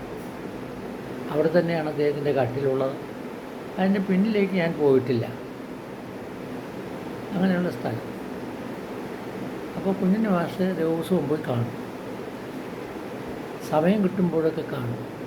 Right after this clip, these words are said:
അതായിരുന്നു എൻ്റെ രീതി. ഇപ്പോൾ ഞങ്ങളുടെ കോഴ്സിന് തന്നെ ഒരു പ്രത്യേകത ഉണ്ടായിരുന്നു. അതെന്താണെന്ന് വെച്ചെന്നാൽ കുറേയധികം പുസ്തകങ്ങൾ പ്രസിദ്ധീകരിച്ചിട്ടുള്ള ഒട്ടേറെ പേർ അതിൻ്റെ അകത്തുണ്ടായിരുന്നു.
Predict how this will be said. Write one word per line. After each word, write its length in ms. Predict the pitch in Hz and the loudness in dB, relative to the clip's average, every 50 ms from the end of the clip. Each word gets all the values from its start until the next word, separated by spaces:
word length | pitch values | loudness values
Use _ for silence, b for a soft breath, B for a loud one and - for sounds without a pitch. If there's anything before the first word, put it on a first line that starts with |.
| - - - - - - 175 | -8 -8 -8 -8 -6 -2 0
അതായിരുന്നു 440 | 175 180 175 160 156 156 151 160 165 160 | 0 2 4 2 2 0 0 -2 -2 0
എൻ്റെ 220 | 151 151 151 165 151 131 | 0 0 0 0 0 0
രീതി. 280 | 135 131 131 123 120 120 - - - - - - - - - - - - - - - - - - - - - - - - - - - - - - - - - - - - - - - - - - - - - - - - | 2 4 4 4 4 2 0 -2 -6 -8 -8 -8 -8 -8 -8 -8 -8 -8 -8 -8 -8 -8 -8 -8 -8 -8 -8 -8 -8 -8 -8 -8 -8 -8 -8 -8 -8 -6 -8 -8 -8 -8 -8 -8 -8 -8 -8 -8 -8 -8 -8 -6 -6 -2
ഇപ്പോൾ 160 | - 190 175 165 | 4 4 6 6
ഞങ്ങളുടെ 280 | 160 180 202 214 214 208 202 | 6 4 4 4 2 4 4
കോഴ്സിന് 440 | 180 175 180 208 202 196 - 240 233 | 6 6 8 6 6 4 4 4 4
തന്നെ 160 | 226 208 202 208 190 | 4 4 4 4 4
ഒരു 80 | 190 175 | 4 2
പ്രത്യേകത 400 | 175 175 - 180 160 151 151 147 139 131 | 2 2 4 4 6 6 6 6 4 4
ഉണ്ടായിരുന്നു. 400 | 123 123 120 120 120 117 113 117 - - - | 4 4 4 4 4 2 -2 -4 -4 -4 -4
അതെന്താണെന്ന് 420 | 151 156 143 165 165 160 156 160 | -4 0 2 2 2 4 2 0
വെച്ചെന്നാൽ 380 | 147 - 151 156 151 139 131 139 147 185 - - - - - - - - - - - - - 127 127 - - - - - - - - - - - - - - - - - - - - - - - - | 0 0 0 0 0 2 0 0 0 -2 -6 -8 -8 -10 -10 -10 -10 -10 -8 -8 -8 -8 -8 -8 -8 -8 -8 -8 -8 -8 -8 -8 -8 -6 -6 -6 -6 -6 -6 -6 -6 -6 -6 -8 -8 -8 -6 -4 0
കുറേയധികം 440 | 139 151 180 190 190 190 185 208 185 170 | 4 6 8 8 8 6 4 2 2 0
പുസ്തകങ്ങൾ 540 | 165 160 - - 196 202 202 208 202 202 202 190 - | -2 -4 -2 2 4 4 4 4 4 2 0 0 0
പ്രസിദ്ധീകരിച്ചിട്ടുള്ള 920 | 170 143 - - - 165 175 175 165 151 151 156 147 - 151 147 143 147 147 143 139 135 | -2 -4 -4 -2 2 4 6 6 4 4 2 -2 -4 -2 -2 0 0 0 0 0 0 -2
ഒട്ടേറെ 420 | 127 127 - - 170 160 156 160 156 - | -2 -2 0 2 2 4 4 2 0 2
പേർ 180 | 147 139 135 127 123 - - - - - - - - | 2 2 2 0 -2 -6 -8 -8 -8 -8 -8 -8 -4
അതിൻ്റെ 240 | 143 135 131 135 135 | -4 -2 0 2 0
അകത്തുണ്ടായിരുന്നു. 680 | 127 120 123 127 123 117 117 117 117 107 113 110 107 | 0 0 -2 -2 0 0 0 0 0 -2 -4 -6 -6